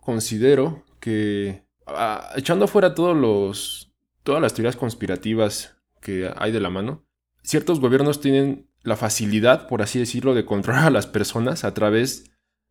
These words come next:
de aprovecharse de este sistema de vacunación. Es posible que sí se está llevando a cabo esto,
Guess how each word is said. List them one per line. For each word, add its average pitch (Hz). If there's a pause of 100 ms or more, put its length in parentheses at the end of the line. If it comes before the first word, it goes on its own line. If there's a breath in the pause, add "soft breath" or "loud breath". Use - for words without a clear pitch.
de -
aprovecharse 120
de 107
este 110
sistema 113
de 104
vacunación. 92 (460)
Es 123
posible 127 (160)
que 98
sí 113
se 110
está 113
llevando 107
a 98
cabo 104
esto, 135